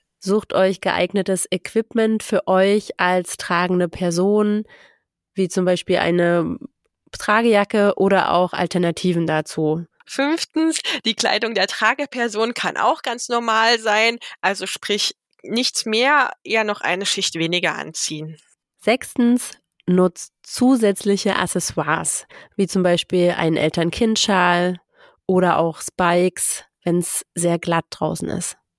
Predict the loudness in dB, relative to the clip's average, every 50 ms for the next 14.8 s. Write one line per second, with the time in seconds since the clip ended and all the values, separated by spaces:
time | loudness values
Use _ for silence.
0 | _ _ -8 -6 -6 -4 -6 -6 -4 -4 -4 -4 -4 -4 -4 -2 -2 0 0 0
1 | -2 -2 -2 -4 -4 -4 -4 -2 -4 -4 -4 -2 -2 -2 -2 -2 -4 -6 -6 -6
2 | -6 -4 -6 -4 -2 -2 -2 -2 -2 -4 -4 -4 -2 0 0 -2 -4 -4 -6 -8
3 | -8 -4 -2 -2 0 2 2 0 0 0 -2 -2 -2 -4 -10 -10 -4 -2 -2 -2
4 | -2 -4 -10 -10 -10 -10 -8 -4 -2 -2 0 0 -2 0 0 2 4 4 2 0
5 | -2 -6 -4 -4 -4 -4 -4 -4 -4 -4 -4 -6 -10 -8 -10 -8 -4 -4 -4 -2
6 | -2 -4 -2 -2 -2 -2 -2 -2 -2 -2 -2 -2 -2 -2 -2 -2 -2 -2 -4 -6
7 | -10 -12 -14 -12 -12 -10 -8 -6 -6 -8 -8 -10 -16 -20 -20 _ _ _ _ _
8 | 0 0 0 0 -4 -4 -2 0 0 0 -2 -4 -10 -18 _ -20 -20 _ _ _
9 | _ _ _ _ -2 0 2 2 2 2 2 2 2 2 2 0 0 0 0 0
10 | 0 0 -2 -2 -2 0 2 2 2 2 2 2 2 2 2 0 0 -2 -4 -6
11 | -6 -4 -2 0 0 2 0 0 0 -2 -2 -2 0 0 -2 -2 -2 -2 -2 0
12 | 0 0 0 0 -2 -4 -4 -4 -2 0 0 2 2 2 2 2 0 0 0 0
13 | 0 0 0 -4 -10 -20 -20 _ -6 -4 -4 -2 0 0 0 0 0 -2 -2 -2
14 | 0 2 2 2 4 4 4 4 4 2 2 2 0 -2 -4